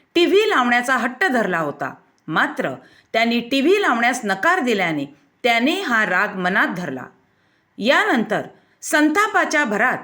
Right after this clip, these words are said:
संबंधित मुलाने घराबाहेर पडलेला बांबू आणला. त्यावेळी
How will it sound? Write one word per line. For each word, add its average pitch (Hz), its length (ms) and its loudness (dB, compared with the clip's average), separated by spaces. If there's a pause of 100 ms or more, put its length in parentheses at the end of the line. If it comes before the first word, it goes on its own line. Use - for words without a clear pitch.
(280)
संबंधित 269 640 0
मुलाने 262 460 0
घराबाहेर 214 540 0
पडलेला 214 500 -2
बांबू 208 400 0
आणला. 147 380 -2 (360)
त्यावेळी 220 580 0